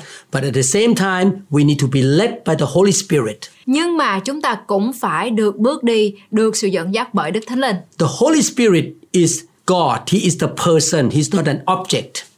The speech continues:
Speaker 2: Đức Thánh Linh có một cái thân vị, Ngài là đấng, Ngài không phải là một cái vật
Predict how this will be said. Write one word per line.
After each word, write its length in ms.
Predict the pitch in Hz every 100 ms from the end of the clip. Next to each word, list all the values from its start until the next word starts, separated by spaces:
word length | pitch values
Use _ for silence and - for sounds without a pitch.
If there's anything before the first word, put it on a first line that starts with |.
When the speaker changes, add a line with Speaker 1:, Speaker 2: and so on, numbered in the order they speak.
| _ _
Speaker 2:
Đức 160 | - 359 339
Thánh 140 | 359
Linh 260 | 370 339 240 - _
có 220 | 262 311
một 180 | 339 214
cái 180 | 233 294 -
thân 340 | - 330 330
vị, 280 | 254 180 180
Ngài 300 | 185 220 214
là 200 | 202 185 202
đấng, 300 | 202 285 392 523
Ngài 220 | 226 202
không 220 | 196 262
phải 240 | 247 - 220
là 80 | 220
một 180 | 170
cái 100 | 156
vật 200 | 226 208